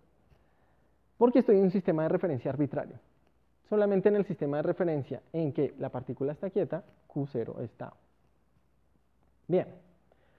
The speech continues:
Entonces, haciendo ese comentario, em, puedo extenderlo. Entonces, hemos hablado aquí de densidades de corriente de partículas.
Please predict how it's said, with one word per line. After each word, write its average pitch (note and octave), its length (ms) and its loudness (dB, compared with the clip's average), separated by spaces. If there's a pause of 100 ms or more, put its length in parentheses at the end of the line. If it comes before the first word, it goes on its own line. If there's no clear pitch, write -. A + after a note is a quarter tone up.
(160)
Entonces, G3 420 2 (440)
haciendo G#3+ 340 4
ese B3+ 120 2
comentario, B3+ 560 6 (480)
em, F#3 560 6 (2250)
puedo G#3+ 420 8 (360)
extenderlo. F#3+ 540 6 (320)
Entonces, E3+ 320 -4
hemos B3 240 2
hablado G#3+ 280 4
aquí G#3 220 2
de B3 180 8
densidades F#3+ 460 4
de G#3 100 4
corriente F#3+ 580 6
de G#3+ 160 8
partículas. - 960 2